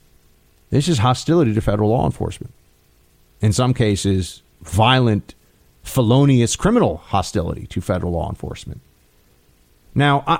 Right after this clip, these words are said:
I just would like to know, before anything terrible does happen here, uh, is this in fact, is this in fact a standard that will be applied by the Democrats on their side of things? Are, are, are we going to hear them say, "You know what?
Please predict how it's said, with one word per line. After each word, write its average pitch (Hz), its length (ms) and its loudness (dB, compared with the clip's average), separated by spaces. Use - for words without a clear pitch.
I 160 40 4
just 180 260 0
would 185 120 2
like 147 240 2
to 185 100 0
know, 180 480 2
before 226 460 2
anything 190 420 2
terrible 180 420 2
does 160 280 0
happen 180 420 0
here, 90 360 -8
uh, 123 280 0
is 214 280 2
this 196 240 2
in 170 120 2
fact, 131 560 -2
is 170 260 -2
this 170 200 -2
in 151 80 2
fact 135 440 0
a 127 380 2
standard 180 600 2
that 131 140 2
will 131 120 2
be 131 120 2
applied 120 720 -2
by 127 200 2
the 123 60 -2
Democrats 143 520 -4
on 101 120 -6
their 110 140 -4
side 87 260 -8
of 90 60 -14
things? - 220 -12
Are, 87 80 -6
are, 123 200 0
are 131 180 0
we 160 160 4
going 160 260 2
to 143 100 2
hear 151 160 4
them 139 160 0
say, 135 220 2
"You 117 140 2
know 160 120 4
what? 180 320 2